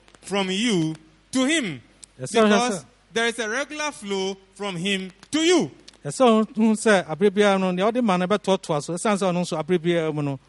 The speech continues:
Speaker 2: ɔtoa so de ma wo.
Speaker 1: Hallelujah.
Speaker 2: Amen.
Speaker 1: Yes. A regular flow. If you like, you can ask Pastor Peter, when the, how pastor prays for church members' name, he will mention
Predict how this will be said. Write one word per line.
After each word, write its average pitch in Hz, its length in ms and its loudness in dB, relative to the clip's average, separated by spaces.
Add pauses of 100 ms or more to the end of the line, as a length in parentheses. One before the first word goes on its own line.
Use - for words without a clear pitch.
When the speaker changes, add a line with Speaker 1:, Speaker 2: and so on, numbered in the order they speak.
(220)
Speaker 2:
ɔtoa 175 300 0
so 180 120 -6
de 160 200 -4
ma 131 160 -4
wo. 110 160 -10 (720)
Speaker 1:
Hallelujah. 220 540 -4 (220)
Speaker 2:
Amen. 117 380 -8 (240)
Speaker 1:
Yes. - 400 -12 (680)
A 214 60 -10
regular 277 220 -8
flow. 170 340 -8 (320)
If 302 160 -10
you 214 80 -12
like, 190 220 -10 (380)
you 208 100 -12
can 214 100 -10
ask 247 140 -10
Pastor 175 160 -12
Peter, 151 320 -14 (220)
when 240 260 -14
the, 170 80 -18 (460)
how 226 120 -6
pastor 208 380 -12 (140)
prays 208 320 -14
for 156 200 -12 (560)
church 240 180 -18
members' 190 400 -14 (100)
name, 240 380 -16
he 185 60 -16
will 185 140 -12
mention 240 480 -16